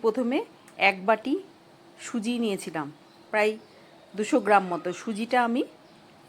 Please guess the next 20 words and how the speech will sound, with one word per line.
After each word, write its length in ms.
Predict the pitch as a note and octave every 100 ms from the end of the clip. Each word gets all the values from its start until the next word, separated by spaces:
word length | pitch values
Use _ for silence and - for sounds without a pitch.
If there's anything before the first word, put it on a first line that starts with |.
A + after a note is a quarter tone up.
| -
মিক্সিতে 480 | G#3+ A#3 - B3+ E4+ C5 - - F#3+
গুঁড়ো 180 | A#3+ A#3+
করে 140 | A3+ G3+
নিয়েছিলাম 360 | F3+ D#3+ D#3+ D#3 D#3+
ভালো 160 | F3 D#3+ D#3+
করে। 140 | C#3+ D3+ - - - - F3+
আর 80 | G#3+ - - - - -
এক 80 | F#3+ F#3
বাটি 220 | A3 A3+ B3+
চিনি, 240 | B3+ A#3 A3 F#3+
ওই 100 | A#3 C4 B3
বাটির 280 | B3 C4+ C4 A#3+
মাপেরই 380 | A#3+ C#4+ E4 A4 B3
এক 60 | F3 G3+
বাটি 220 | G#3+ B3+ -
চিনি 260 | A#3 A#3+ C#4 D4
আমি 160 | B3+ F4 - - - G3+
গুঁড়ো 180 | G3 A3+ A3
করে 140 | G#3+ G3+
নিয়েছিলাম 380 | F#3 F3 A3+